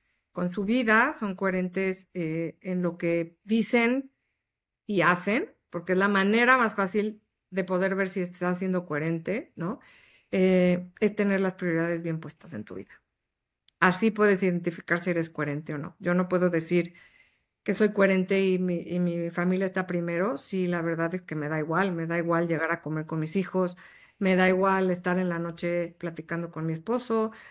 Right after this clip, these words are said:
me da igual, eh, darle una llamada a mis papás, me da igual estar con las amigas. O sea, tienes que ser coherente en lo que dices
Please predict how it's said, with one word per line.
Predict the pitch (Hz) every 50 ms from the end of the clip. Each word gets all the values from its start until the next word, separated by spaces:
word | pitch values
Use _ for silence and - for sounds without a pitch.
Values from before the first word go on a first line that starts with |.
| - -
me | 190 185
da | 185 185 185
igual, | 180 180 180 180 180 180 180 180 180 180 180 175 -
eh, | 175 170 165 160 160 160 160 156 151 - - - _ _ _ -
darle | 180 175 175 170
una | 170 170 165 165
llamada | 160 156 165 165 160 160
a |
mis | 160 160 160
papás, | - - 156 - - 202 208 208 208 214 214 214
me | 185 170 165
da | 165 165
igual | 165 156 160 160 160 160
estar | 156 - - 147 -
con | - 156 139
las | 127 - -
amigas. | - 165 170 175 170 175 160 160 - _
O | - 165
sea, | - 131 - - _ -
tienes | 180 180 185 185 185
que | - 170 160
ser | 180 175 175 170
coherente | - 170 165 165 165 175 170 175
en | 175
lo | 165 160 160
que | - 156
dices | 160 175 180 180 185 220 330 370 - -